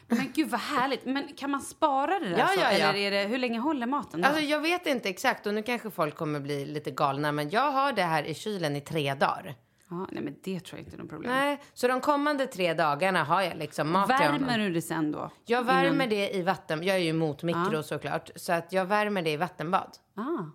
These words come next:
Speaker 2: Tar, lägger upp på ett fat, ner med en stekpanna med lite vatten i botten.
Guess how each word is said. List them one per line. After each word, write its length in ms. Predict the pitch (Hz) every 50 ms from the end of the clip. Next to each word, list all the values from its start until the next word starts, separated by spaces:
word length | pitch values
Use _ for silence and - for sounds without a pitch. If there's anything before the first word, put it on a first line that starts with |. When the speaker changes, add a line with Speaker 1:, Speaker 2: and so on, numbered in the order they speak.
| _ _ _ -
Speaker 2:
Tar, 140 | - 294 285
lägger 240 | 285 285 254 269 285
upp 120 | 302 302
på 80 | - 294
ett 100 | 285 -
fat, 440 | - 254 240 226 226 226 226 - -
ner 240 | 254 247 240 240
med 100 | 240 240 240
en 60 | 226
stekpanna 600 | - - 240 208 185 - - - 202 196 196 190
med 140 | 185 185 175
lite 160 | 175 - 185
vatten 320 | 165 165 160 - 180 175
i 40 | 170
botten. 460 | 156 151 156 151 - - 170 160 160